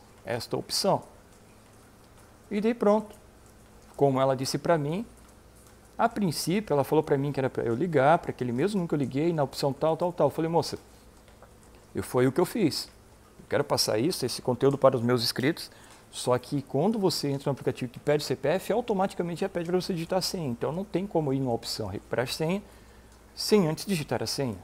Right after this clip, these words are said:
o que é meio ridículo, por assim dizer." Então,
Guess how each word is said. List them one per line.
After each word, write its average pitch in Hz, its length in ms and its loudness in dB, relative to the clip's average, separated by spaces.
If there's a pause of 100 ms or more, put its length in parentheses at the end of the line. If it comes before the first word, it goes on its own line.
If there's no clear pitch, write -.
o 117 120 -4
que - 160 -4
é 120 60 0
meio 120 640 4 (1300)
ridículo, 131 440 -2 (280)
por 110 100 -6
assim 117 200 -4
dizer." 113 360 0 (1120)
Então, 123 500 2